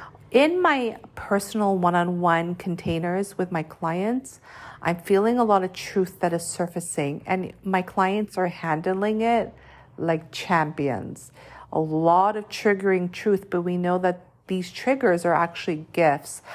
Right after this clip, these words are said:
I find personally doing this work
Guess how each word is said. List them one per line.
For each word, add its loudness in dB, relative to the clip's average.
I 2
find 0
personally 0
doing 0
this -6
work 0